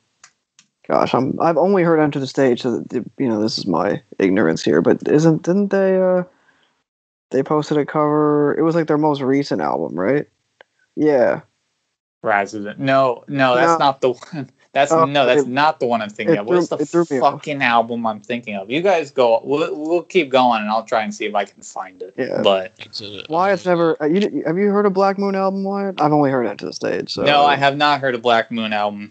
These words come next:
Speaker 2: If they were on, I, I, like, you know, I'm, you know
Speaker 1: They're not
Speaker 2: me, I'm
Speaker 1: like,
Speaker 2: trying
Speaker 1: they're
Speaker 2: to
Speaker 1: not
Speaker 2: go
Speaker 1: like
Speaker 2: through that whole
Speaker 1: super
Speaker 2: old school.
Speaker 1: Yeah, they're not, like, super canon. They're, like, old, old school East,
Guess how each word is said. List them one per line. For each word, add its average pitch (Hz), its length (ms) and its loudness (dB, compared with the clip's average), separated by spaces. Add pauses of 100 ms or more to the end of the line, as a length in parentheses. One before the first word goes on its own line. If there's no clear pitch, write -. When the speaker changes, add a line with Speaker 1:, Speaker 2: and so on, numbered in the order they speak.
(120)
Speaker 2:
If 123 320 -2
they 120 140 4
were 117 120 4
on, 120 220 2 (920)
I, 143 160 4
I, 151 280 2
like, 151 260 0 (100)
you 147 100 -6
know, 131 200 0
I'm, 120 280 0
you 131 300 -8
know 160 80 -2
Speaker 1:
They're 233 80 2
not 269 180 0
Speaker 2:
me, 214 60 -2
I'm 208 80 2
Speaker 1:
like, 185 100 -2
Speaker 2:
trying 135 200 -2
Speaker 1:
they're 214 80 -2
Speaker 2:
to 233 40 -4
Speaker 1:
not 233 220 0
Speaker 2:
go 180 40 0
Speaker 1:
like 160 100 2
Speaker 2:
through 117 160 -6
that 107 180 0
whole 107 240 -2
Speaker 1:
super 147 60 -2
Speaker 2:
old 110 200 -6
school. 101 460 -8 (400)
Speaker 1:
Yeah, - 100 -8 (220)
they're 196 80 -4
not, 226 160 -2
like, 165 160 -2
super 143 800 -2
canon. 110 480 -4
They're, 143 180 2
like, 135 340 0
old, 143 320 0
old 135 220 0
school 143 260 0
East, - 360 0